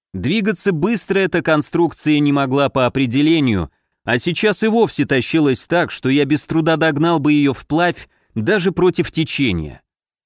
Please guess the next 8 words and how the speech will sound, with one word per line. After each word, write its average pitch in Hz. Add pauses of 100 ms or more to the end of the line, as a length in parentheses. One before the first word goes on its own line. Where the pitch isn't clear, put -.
(160)
Экипаж 143
наверняка 156
уже 147
вовсю 147
дрых 147
без 131
задних 131
ног 156